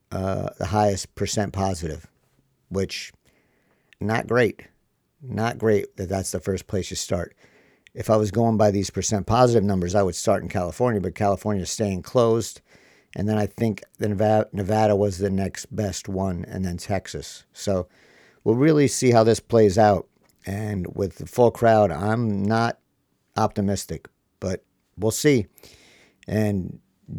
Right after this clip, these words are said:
don't look at this rate in the next week.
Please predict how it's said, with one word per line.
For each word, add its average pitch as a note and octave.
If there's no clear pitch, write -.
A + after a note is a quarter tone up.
don't B2
look A2+
at G#2
this G#2+
rate G#2+
in A2
the G2+
next G2+
week. F#2+